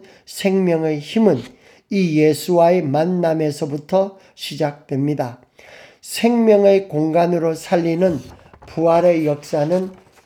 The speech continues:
이 예수가 찾아오시는 이 자리에서부터 시작한다는 말씀입니다. 그래서 출애굽기는 이 예수의 자리를 성막의 공간으로 설명합니다. 성막은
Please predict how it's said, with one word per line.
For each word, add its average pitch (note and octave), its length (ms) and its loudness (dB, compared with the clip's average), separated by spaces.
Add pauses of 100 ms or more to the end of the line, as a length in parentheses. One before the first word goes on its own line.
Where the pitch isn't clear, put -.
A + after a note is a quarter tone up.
이 F3 360 -4
예수가 F#3 1040 0
찾아오시는 D3+ 880 -2 (380)
이 F3 160 -4
자리에서부터 D#3+ 880 -2
시작한다는 D#3 880 -2 (340)
말씀입니다. C3+ 960 -4 (540)
그래서 G#3 440 4
출애굽기는 G#3 840 0 (1600)
이 F#3 300 2
예수의 F#3+ 520 4
자리를 E3+ 580 0 (320)
성막의 F#3 880 2
공간으로 D#3+ 680 0
설명합니다. D3+ 1120 -2 (600)
성막은 E3+ 800 0